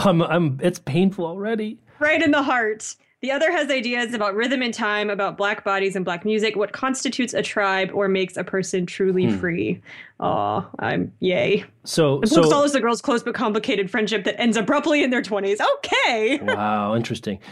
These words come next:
Speaker 1: So one's got the ideas and one's got the chops. It sounds kinda like the, the way
Speaker 2: You know what
Speaker 1: she's
Speaker 2: this sounds like? It sounds like, um, the Ferrante novels.
Speaker 1: Oh, which I haven't read.
Speaker 2: Yeah, but
Speaker 1: This
Speaker 2: that's, it's
Speaker 1: summer.
Speaker 2: kind of the same thing. One of them is very smart,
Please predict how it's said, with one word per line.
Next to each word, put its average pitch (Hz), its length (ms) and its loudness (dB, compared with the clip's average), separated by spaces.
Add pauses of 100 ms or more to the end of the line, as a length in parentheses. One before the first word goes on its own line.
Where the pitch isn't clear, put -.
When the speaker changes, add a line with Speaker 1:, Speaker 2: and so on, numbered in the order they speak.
(120)
Speaker 1:
So 151 160 2
one's 180 240 6
got 175 180 2
the 156 100 4
ideas 131 420 4
and 120 100 0
one's 127 180 2
got 123 160 0
the 107 80 -6
chops. - 560 -6 (320)
It - 140 -8
sounds 107 260 0
kinda 104 180 -4
like 87 240 -6
the, 87 160 -6 (120)
the - 80 -4
way - 80 0
Speaker 2:
You - 20 2
know 392 60 2
what 571 100 2
Speaker 1:
she's 539 100 -4
Speaker 2:
this - 80 -12
sounds 240 300 -2
like? 453 340 -4
It 254 120 -10
sounds 311 340 0
like, 277 440 -4 (380)
um, 226 580 -2 (100)
the 226 120 -4
Ferrante 320 440 0
novels. 175 540 -6 (180)
Speaker 1:
Oh, 196 260 6
which 135 180 4
I 135 60 4
haven't 139 160 2
read. 110 300 -2 (360)
Speaker 2:
Yeah, 240 340 0
but 175 100 -2
Speaker 1:
This 247 100 6
Speaker 2:
that's, 262 80 2
it's 175 120 6
Speaker 1:
summer. - 140 4
Speaker 2:
kind 269 160 0
of 254 80 0
the 254 60 -2
same 254 180 -4
thing. 254 220 0
One 214 120 2
of 208 80 0
them 214 140 2
is 202 100 0
very 202 200 2
smart, 190 580 -2